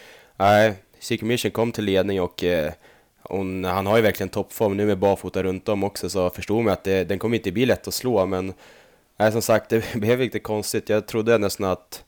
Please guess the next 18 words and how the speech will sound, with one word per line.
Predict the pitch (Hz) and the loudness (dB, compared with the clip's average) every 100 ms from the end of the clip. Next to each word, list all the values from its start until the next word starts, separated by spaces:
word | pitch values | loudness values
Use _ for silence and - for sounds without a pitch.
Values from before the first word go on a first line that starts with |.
| _ - - _ - | _ -20 -20 _ -2
någon | 117 | 0
skulle | - - | 0 -4
kunna | 101 | -2
utmana | 95 107 98 | -2 0 0
bakifrån. | 92 95 - 92 95 92 | 2 2 0 -8 -4 0
Urgent | 101 95 | 0 2
Call | 110 101 | 2 4
gör | 98 | 4
ju | 92 | 4
ett | 87 | 0
jättebra | 95 - 92 92 | -2 -4 -2 0
lopp | 87 | 0
som | 90 | -6
tvåa | - 90 92 | -8 -4 -2
och | 87 | -2
kämpar | 92 87 | -4 -6
storstilat, | 90 92 92 - 98 95 85 - | -8 -6 -8 -4 -4 -2 -2 -4
men | 87 90 85 | -8 -6 -8